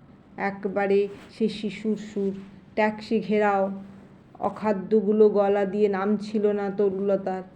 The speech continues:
তাকে ভবিষ্যতে সুখ স্বপ্ন দেখিয়ে অন্যমনস্ক করে রেখেছিল হেমা। "জানো বৌদি, একদিন আমি ঠিক লকা-, লটারির কোটি কোটি টাকা পাবো।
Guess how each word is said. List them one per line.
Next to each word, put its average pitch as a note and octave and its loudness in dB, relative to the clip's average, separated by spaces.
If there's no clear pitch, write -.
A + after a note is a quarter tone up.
তাকে G#3+ 0
ভবিষ্যতে A3 2
সুখ A3 -4
স্বপ্ন A3 0
দেখিয়ে G#3+ 4
অন্যমনস্ক G#3+ 2
করে G#3+ 2
রেখেছিল G#3 0
হেমা। F#3+ -2
"জানো G#3 2
বৌদি, A#3 2
একদিন G#3 0
আমি G#3 2
ঠিক D4 0
লকা-, G#3 -2
লটারির G3+ 0
কোটি G3+ -2
কোটি G3 -2
টাকা G3 -4
পাবো। G3+ -4